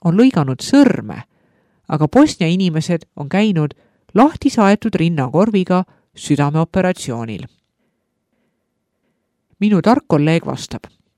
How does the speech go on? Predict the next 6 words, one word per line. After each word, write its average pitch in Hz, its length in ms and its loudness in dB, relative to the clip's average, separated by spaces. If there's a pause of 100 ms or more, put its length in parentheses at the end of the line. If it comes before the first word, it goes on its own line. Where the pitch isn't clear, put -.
(480)
„Jumala 247 440 4
jaoks 160 500 2 (140)
on 151 140 -6
mõlema 180 440 0
valu 175 400 2 (140)
sama 143 480 -4